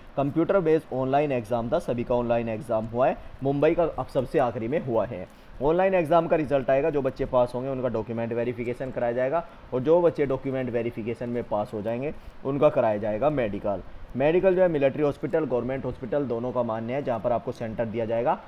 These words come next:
वहाँ पर जाकर आप अपना medical करा लें। मेडिकल के बारे में काफ़ी student बोल, बोल रहे हैं कि हमें criteria बता दीजिए medical का। तो फ़ोर्टी फ़ाइव kilogram minimum आपका मांगा हुआ है वजन, इससे कम अगर आपका weight है तो आपको बाहर कर दिया जाएगा। आपकी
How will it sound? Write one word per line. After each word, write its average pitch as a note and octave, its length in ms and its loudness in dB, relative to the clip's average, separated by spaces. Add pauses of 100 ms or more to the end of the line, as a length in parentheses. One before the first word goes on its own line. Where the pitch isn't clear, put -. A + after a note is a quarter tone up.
(160)
वहाँ B2 180 2
पर - 140 0
जाकर A#2 300 -2
आप A2+ 160 -2
अपना A#2 200 -6
medical A2+ 380 2
करा A2+ 260 4
लें। F#2 240 -6 (1200)
मेडिकल E3+ 380 10
के G3 80 8
बारे D#3+ 200 10
में E3+ 100 6
काफ़ी C#3 240 6
student C3+ 380 4
बोल, B2+ 300 2
बोल B2+ 200 2
रहे C3 80 2
हैं D3+ 100 -2
कि D#3+ 140 0
हमें A#2 360 2 (300)
criteria C#3 460 10
बता A#2 260 8
दीजिए A2+ 240 4
medical G#2 360 4
का। E2 240 0 (300)
तो D3+ 60 6
फ़ोर्टी D#3 320 6
फ़ाइव E3 200 10
kilogram D3+ 420 8
minimum C3 380 4
आपका B2 240 6
मांगा A2 280 2
हुआ A2+ 120 8
है C3 60 8
वजन, G#2 320 0 (320)
इससे D#3 240 2
कम D#3 200 6
अगर D3 180 4
आपका C#3 220 6
weight A2+ 260 -2
है C3+ 100 2
तो C3 100 0
आपको A#2+ 220 0
बाहर A#2 240 -2
कर G#2+ 160 -4
दिया G#2 160 -6
जाएगा। E2 380 -8 (1200)
आपकी C#3 280 2